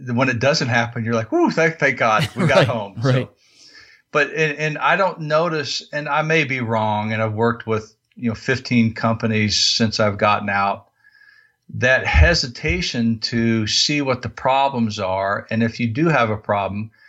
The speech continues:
Speaker 1: go train it until it's gone. And that, there's a real hesitancy to do that. And, uh, coming from the twenty-three years in the seal community, everything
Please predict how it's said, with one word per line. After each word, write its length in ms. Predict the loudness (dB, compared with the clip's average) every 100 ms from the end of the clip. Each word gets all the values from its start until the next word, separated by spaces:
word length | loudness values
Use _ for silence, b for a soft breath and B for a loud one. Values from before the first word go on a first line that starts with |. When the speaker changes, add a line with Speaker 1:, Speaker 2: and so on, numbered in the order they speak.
| b b b _
Speaker 1:
go 180 | 0 0
train 420 | 0 2 2 2
it 140 | 0 -2
until 360 | -6 -2 0 0
it's 140 | -2
gone. 760 | -6 0 2 0 -2 -8 -12 -16 _ _ _ _ _ _ _ _ _ _ _ -4
And 480 | 0 0 0 -4 -2
that, 300 | 0 0 0
there's 260 | -2 0 0
a 80 |
real 220 | 2 2 2
hesitancy 720 | 2 2 0 -4 -4 -6 -8
to 80 | -8
do 260 | -4 -2
that. 380 | 0 -2 -6 -12 _ _ _ _ _ b b -4
And, 160 | -2 -2
uh, 240 | -4 -6
coming 280 | 0 2 2
from 180 | 2 2
the 200 | 2 -2 -10 -8
twenty-three 440 | 0 0 2 0
years 360 | 2 2 0 -6 -8
in 120 | -4
the 120 | -4 -2
seal 260 | 0 0
community, 680 | 0 -2 -2 -4 -4 -4 -6 -12 _ _ _ _ _ _ _ _ _ _ _ _
everything 800 | 0 2 2 0 2 0 0 -6